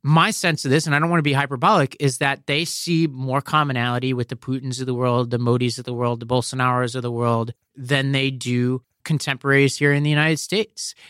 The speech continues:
Owning the libs has now become an international phenomenon. Now, like, they're s-, they're more interested in that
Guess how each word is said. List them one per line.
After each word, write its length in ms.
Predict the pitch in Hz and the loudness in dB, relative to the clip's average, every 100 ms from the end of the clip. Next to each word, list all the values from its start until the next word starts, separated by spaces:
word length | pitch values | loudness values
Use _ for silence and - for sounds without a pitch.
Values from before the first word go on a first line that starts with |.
| _ _ - | _ _ 4
Owning 380 | 185 208 208 185 | 6 6 6 4
the 100 | 165 | 6
libs 500 | 160 208 135 147 160 | 4 2 0 -4 -8
has 280 | - 156 143 | -2 -2 2
now 180 | 156 151 | 2 0
become 400 | 139 156 - 147 | 0 -2 0 0
an 60 | 139 | 0
international 720 | 147 151 139 131 147 - 127 | 0 2 2 0 0 -4 -6
phenomenon. 640 | - 131 127 131 120 - - | -6 0 2 0 -2 -12 -8
Now, 280 | 123 117 | -4 -2
like, 160 | 120 123 | -2 0
they're 80 | 147 | 0
s-, 200 | 139 - | -2 -2
they're 140 | 165 | 0
more 220 | 156 175 | 4 4
interested 520 | 196 190 180 160 170 156 | 2 0 -2 -2 -2 -2
in 280 | 147 131 | -2 -2
that 320 | 131 139 127 | 0 0 -2